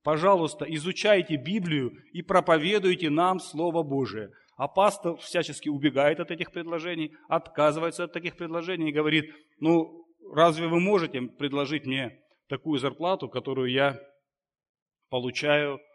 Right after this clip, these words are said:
работая на том месте, на котором он работает?» Вот какая ситуация. Служители начинают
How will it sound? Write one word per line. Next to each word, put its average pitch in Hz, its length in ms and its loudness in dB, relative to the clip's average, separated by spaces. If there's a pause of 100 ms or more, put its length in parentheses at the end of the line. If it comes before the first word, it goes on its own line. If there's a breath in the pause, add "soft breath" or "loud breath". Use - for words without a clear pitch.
(400 soft breath)
работая 120 800 -4
на 117 140 -10
том 120 180 -8
месте, 127 240 -10
на 107 80 -12
котором 110 340 -12
он 107 80 -8
работает?» 104 480 -12 (340)
Вот 175 400 0 (140)
какая 143 680 0
ситуация. 123 840 -8 (300)
Служители 180 800 -2
начинают 143 720 -2